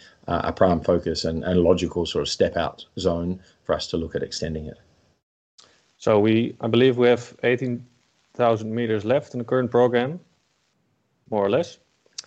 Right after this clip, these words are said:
Speaker 1: More or
Speaker 2: Um,
Speaker 1: less, yeah.
Speaker 2: how, how will it be targeted? I believe Area D is the main target for this program and then Area A. But will the other targets also be drilled, this program?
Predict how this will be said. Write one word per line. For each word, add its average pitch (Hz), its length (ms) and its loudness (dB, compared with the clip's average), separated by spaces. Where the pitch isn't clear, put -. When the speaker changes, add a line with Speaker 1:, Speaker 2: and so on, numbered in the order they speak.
Speaker 1:
More 113 140 0
or 135 100 6
Speaker 2:
Um, 117 60 6
Speaker 1:
less, 117 180 2
yeah. 117 100 0
Speaker 2:
how, 127 160 0
how 110 120 -2
will 113 160 -2
it 104 100 -4
be 107 120 -6
targeted? 98 540 -4
I 107 60 -6
believe 110 460 -2
Area 113 260 4
D 120 160 0
is 113 100 -2
the 117 60 -8
main 120 240 0
target 123 480 2
for 127 160 -6
this 117 140 -6
program 113 640 0
and 110 160 -4
then 110 120 -2
Area 107 320 -2
A. 135 220 2
But 113 120 -2
will 117 140 2
the 117 200 0
other 123 140 2
targets 117 340 0
also 104 180 -4
be 104 140 -6
drilled, 98 420 -6
this 113 200 2
program? 101 420 -6